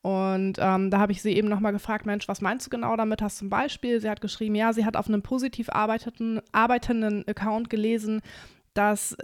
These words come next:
es so, wohl so sei, dass Hunde gar nicht wirklich richtig alleine bleiben können, wenn dies nur an eine bestimmte Bedingung geknüpft ist, wie zum Beispiel, „Mein Hund kann nur einmal am Tag alleine bleiben“ oder „Mein Hund kann nur nach einer Stunde joggen alleine bleiben“.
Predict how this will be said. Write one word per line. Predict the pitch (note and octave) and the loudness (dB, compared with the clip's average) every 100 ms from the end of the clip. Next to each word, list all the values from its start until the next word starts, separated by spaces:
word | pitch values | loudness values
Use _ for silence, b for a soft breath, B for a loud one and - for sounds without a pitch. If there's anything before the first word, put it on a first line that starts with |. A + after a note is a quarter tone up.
| - | -6
es | G3+ | -4
so, | G#3+ G3+ G3+ G3+ | -2 0 0 2
wohl | A3 | 0
so | G3 F#3+ | 2 -2
sei, | F#3 F3+ A3+ | 2 2 2
dass | A3 - | -2 -2
Hunde | A3+ A#3 B3 A3 | 0 2 2 4
gar | - G3+ | 4 2
nicht | A#3+ | 0
wirklich | G#3+ A3 A3+ - | -4 0 0 2
richtig | A#3 - A3+ - | 0 0 -2 0
alleine | G3 G3 C#4 C4+ | 0 2 4 2
bleiben | E3 D#3 E3 E3 | 2 0 0 -4
können, | - F#3 G3 A#3+ C#4+ F3+ | -6 -2 -2 -2 -4 -2
wenn | F#3+ F#3+ | 0 0
dies | A3 - | -2 -2
nur | A3+ | -2
an | - | 0
eine | A#2+ G3 | 0 0
bestimmte | G3 - G#3+ G#3 | -2 -2 -2 -2
Bedingung | F3+ G3+ A#3 B3+ | -2 0 2 4
geknüpft | F#3 - - G#3 - - | 2 -2 0 -2 0 -6
ist, | - | -4
wie | G3+ | -6
zum | - G3 | -6 -2
Beispiel, | F#3+ F#3+ G3 | 0 0 -2
„Mein | F3+ | 0
Hund | G3 G3+ | 0 -2
kann | G3 | -4
nur | F#3+ | 0
einmal | F#3 F#3+ F3 | 0 0 -2
am | |
Tag | G3 G#3+ C4 | -2 -4 -2
alleine | A3 G#3+ G#3+ | 0 0 -2
bleiben“ | G3+ G3 G3 | -2 -2 0
oder | F3+ F3+ | -2 -4
„Mein | F3 F3+ - | -6 -8 -8
Hund | G#3+ A3 | -6 -6
kann | - G#3 | -6 -4
nur | G3 F#3+ F#3 E3 | -2 0 2 2
nach | F3+ F#3 | 0 2
einer | G3 G3 | 2 0
Stunde | G3 G#3 G#3 | -2 -2 -2
joggen | F#3+ G3+ F#3+ | 0 0 2
alleine | - D#3+ D#3 D#3 | -2 -4 -6 -6
bleiben“. | D3+ - - | -6 -8 -10